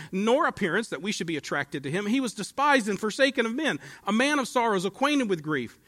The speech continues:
and like one from whom men hide their face. He was despised, and we did not s-, esteem him." He wasn't recognized. People didn't recognize him. Even the people who were studying Isaiah out in the desert,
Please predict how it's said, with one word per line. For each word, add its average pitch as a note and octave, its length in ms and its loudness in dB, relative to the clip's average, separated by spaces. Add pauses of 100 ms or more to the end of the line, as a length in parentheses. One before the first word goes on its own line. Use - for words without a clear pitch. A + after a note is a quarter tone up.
(160)
and G3+ 100 0
like A3 180 4
one A#3 220 2
from A3+ 200 0
whom A3+ 180 2
men G#3 180 0
hide A3+ 280 2
their G3 100 0
face. F3 280 -4
He F3 100 -2
was G3+ 120 -6
despised, A3 600 -2 (240)
and F#3 160 0
we C4 100 2
did C4 140 0
not G#3+ 200 0
s-, - 140 -20 (200)
esteem G3+ 420 -4
him." D3 160 -4 (280)
He G#3 120 -6
wasn't C4+ 320 -4
recognized. B3+ 760 -4 (340)
People D4 220 2
didn't D4+ 240 2
recognize B3+ 540 2
him. E3 120 -2
Even D#4+ 220 4
the D#4 100 2
people C4 280 -2
who C4+ 80 2
were A#3+ 100 0
studying D4 440 2
Isaiah A#3+ 440 0 (240)
out D4 220 12
in D#4 80 2
the D#4+ 80 0
desert, A3+ 440 2